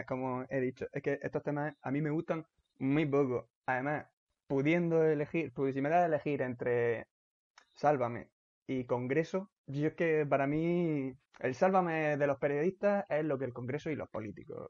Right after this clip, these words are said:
Siempre salen para decir tonterías y a veces se escuchan cosas gloriosas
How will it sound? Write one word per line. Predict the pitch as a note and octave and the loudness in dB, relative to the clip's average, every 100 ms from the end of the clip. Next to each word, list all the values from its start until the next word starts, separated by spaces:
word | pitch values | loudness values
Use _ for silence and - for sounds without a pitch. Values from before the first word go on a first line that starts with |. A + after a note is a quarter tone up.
| - | -16
Siempre | - D3+ D3 D#3 D3 C#3 C3+ C3+ C3 B2+ A#2 | -6 -4 0 2 4 2 2 2 0 -2 -6
salen | - F3 A3 A3 | 2 2 2 -2
para | - B2+ | -2 -4
decir | A#2+ C3 | -2 -4
tonterías | C#3 C3 C#3 A3+ B3+ _ - | -4 -2 -2 -2 -4 _ -8
y | C3 A#2+ G#2+ - - | -6 -4 -6 -10 -2
a | B2 | 0
veces | B2+ - E3+ - | 0 -2 -8 -8
se | C#3 | -10
escuchan | A#2+ - C#3 C#3 _ _ | -10 -8 -8 -8 _ _
cosas | D3 F3+ G3 _ _ _ | -4 -4 -6 _ _ _
gloriosas | C3+ A#2+ A#2+ C#3+ C#3+ E3 | -8 -2 0 0 -2 -6